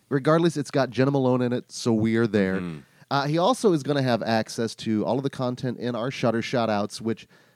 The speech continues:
Speaker 1: by the way, if you haven't watched it, Day of the Animal.
Speaker 2: Fucking rad. Day of the Animal was slick.
Speaker 1: In freaking credible. Uh, of course, uh, content of our Friday Night Frights as well. Uh, so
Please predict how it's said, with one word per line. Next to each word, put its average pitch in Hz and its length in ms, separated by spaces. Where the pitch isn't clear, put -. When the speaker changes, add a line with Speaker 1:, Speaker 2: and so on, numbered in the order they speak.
Speaker 1:
by 131 160
the 147 100
way, 123 240
if - 200
you 90 80
haven't 117 280
watched 104 340
it, 104 160
Day 101 160
of 131 100
the 151 160
Animal. 120 540
Speaker 2:
Fucking 170 280
rad. 139 460
Day 147 200
of 151 60
the 156 120
Animal 151 320
was 123 200
slick. 320 1160
Speaker 1:
In 190 240
freaking 175 480
credible. 117 640
Uh, 120 120
of 123 120
course, 220 360
uh, 127 200
content 147 460
of 110 140
our 117 140
Friday 123 480
Night 156 180
Frights 139 280
as 151 100
well. 101 400
Uh, 101 160
so 101 400